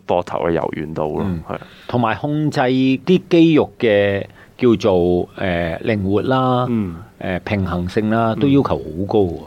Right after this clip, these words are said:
Speaker 1: 嗯。係啊，係啊，
Speaker 2: 啊，
Speaker 1: 呢個。
Speaker 2: 同埋多樣嘢好易受傷。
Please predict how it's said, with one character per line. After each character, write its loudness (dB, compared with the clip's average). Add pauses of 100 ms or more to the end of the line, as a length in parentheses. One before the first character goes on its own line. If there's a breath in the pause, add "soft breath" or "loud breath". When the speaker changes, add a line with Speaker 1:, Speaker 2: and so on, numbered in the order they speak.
Speaker 1:
嗯。 -10
係 0
啊， -2
係 -8
啊， -12 (120)
Speaker 2:
啊， 0 (100)
Speaker 1:
呢 -4
個。 -6 (340)
Speaker 2:
同 -4
埋 0
多 2
樣 4
嘢 -2
好 -2
易 0
受 -8
傷。 -10